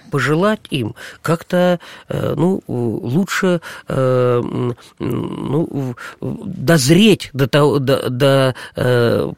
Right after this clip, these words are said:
правильного понимания, э, тех отношений между,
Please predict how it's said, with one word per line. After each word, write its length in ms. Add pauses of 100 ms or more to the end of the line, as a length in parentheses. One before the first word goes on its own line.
правильного 460
понимания, 720 (280)
э, 480 (500)
тех 220
отношений 480
между, 460